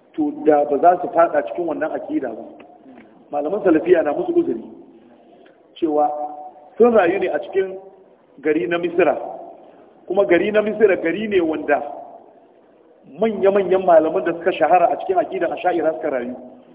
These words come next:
kuma sun yi karatu a wajensu. To wannan tasirantuwa din shi ne abin da ya sanya suka samu irin wannan tunani. An gano wannan ku? Amma da sun rayu a garin salafiya da ba haka ba.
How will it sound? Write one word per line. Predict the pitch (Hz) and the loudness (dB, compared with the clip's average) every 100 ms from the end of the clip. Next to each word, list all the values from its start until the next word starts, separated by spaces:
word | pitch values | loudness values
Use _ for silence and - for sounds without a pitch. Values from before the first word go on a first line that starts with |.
| - - | -20 -8
kuma | 190 196 | -6 -2
sun | 240 | 0
yi | 277 | 4
karatu | 202 160 - | 4 2 0
a | 165 | 0
wajensu. | 151 156 151 - - - _ _ _ _ _ - _ _ _ | 0 -4 -10 -16 -20 -20 _ _ _ _ _ -20 _ _ _
To | 160 | -8
wannan | 151 202 220 196 - | -4 -2 -2 -4 -2
tasirantuwa | 170 160 165 165 160 156 208 - - | 0 0 0 -4 -4 -4 0 2 2
din | 415 - - - - _ _ _ _ _ - | -2 -6 -16 -20 -20 _ _ _ _ _ -12
shi | 208 214 | -8 0
ne | 185 | 2
abin | - 311 381 | 2 2 2
da | 165 | 2
ya | 170 185 | 0 -2
sanya | 165 156 156 | -2 0 -2
suka | - 151 | -4 -4
samu | 143 143 | -2 0
irin | 170 151 | 0 0
wannan | 160 175 160 156 - - - - - | -2 -2 -4 -4 -12 -18 -20 -20 -12
tunani. | 147 135 147 139 - - - - - - - - - - - | -6 -4 -6 -8 -12 -18 -20 -20 -20 -20 -20 -20 -20 -20 -4
An | 156 | 2
gano | 170 170 | 4 2
wannan | 170 127 | -2 -4
ku? | 330 - - - - - | -4 -4 -12 -20 -10 -2
Amma | 165 196 208 | 2 4 4
da | 180 - | 0 0
sun | 247 | 2
rayu | 220 392 | 2 2
a | 180 | -2
garin | 160 156 180 | -2 -6 -6
salafiya | 165 147 175 185 147 | -8 -8 -6 -6 -4
da | 139 | -4
ba | 131 | -6
haka | 156 131 | -6 -10
ba. | 117 | -14